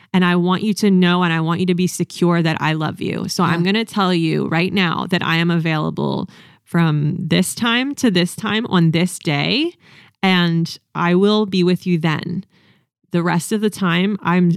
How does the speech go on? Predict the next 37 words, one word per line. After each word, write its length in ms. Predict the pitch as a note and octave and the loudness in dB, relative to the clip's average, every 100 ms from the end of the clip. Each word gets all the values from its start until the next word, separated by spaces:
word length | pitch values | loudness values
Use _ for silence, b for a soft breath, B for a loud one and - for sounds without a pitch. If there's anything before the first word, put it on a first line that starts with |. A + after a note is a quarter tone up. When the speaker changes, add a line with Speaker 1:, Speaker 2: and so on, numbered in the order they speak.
| - | -2
Speaker 1:
I 180 | D#3 E3 | -2 0
love 360 | D#3 E3 D#3+ | 0 0 -2
you, 420 | G3+ G#3+ C#4 E4 - - - | 0 0 0 -2 -6 -12 -2
but 120 | F3 | 0
I 120 | E3 | 2
have 240 | F3 F3 | 2 0
other 240 | E3 E3 E3+ | 0 -2 -2
things 300 | F#3 E3+ D#3+ | -2 -2 -2
that 120 | E3 | -2
I 120 | D#3 | -2
need 200 | D#3+ D#3 | -2 -4
to 140 | - E3 | -4 -6
attend 360 | D3+ - D#3 D3+ | -6 -4 -4 -4
to, 160 | D#3 | -4
other 220 | - D3+ | -4 -6
people 280 | D3 D#3+ - | -6 -8 -6
I 100 | D#3 | -4
need 180 | D#3 - | -4 -6
to 100 | - | -8
attend 320 | - - F#3 | -10 -8 -8
to." 180 | - - - B B | -8 -10 -12 B B
Just 300 | - A3+ C4+ | -2 0 0
by 160 | D4 B3+ | 0 -2
communicating 760 | - G3+ G3 G3+ G3+ F#3 E3 | 0 2 2 0 0 0 0
that, 180 | D3+ C#3 | -2 -2
they 100 | G#3 | -2
might 200 | C#4 D#4+ | -2 -2
not 220 | A3+ D#3+ | -2 -6
love 280 | D3+ D3+ E3+ | -4 -2 -2
that, 320 | A#3 B3+ D#4+ - _ b b | 0 0 0 -6 _ b b
and 100 | G3+ | -4
they 100 | G3+ | -2
might 260 | G3 G3 F#3+ | 0 -2 -4
still 320 | - G#3 G3+ | -8 -4 -4
try, 500 | - F#3+ E3 E3+ G#3+ | -4 -2 0 0 -2
but 340 | F3+ F#3+ F#3 - | -4 -2 -2 -2
it, 200 | G3 G3 | -4 -4